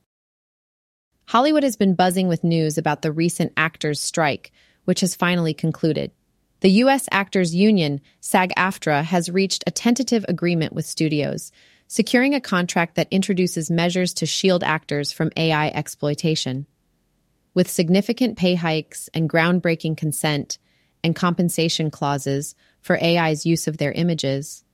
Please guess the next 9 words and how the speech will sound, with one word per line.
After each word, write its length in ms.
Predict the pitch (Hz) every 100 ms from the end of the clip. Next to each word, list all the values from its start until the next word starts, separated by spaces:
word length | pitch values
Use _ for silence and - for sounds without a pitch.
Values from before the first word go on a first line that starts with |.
| _ _ _ _ _ -
the 80 |
deal 300 | 170 185 196
marks 340 | 202 175 165 - -
a 60 |
milestone 680 | 170 165 170 175 - 156 147
in 120 | -
the 120 | 160
entertainment 580 | - 156 156 - 165 160
industry, 560 | 160 151 147 - 139 151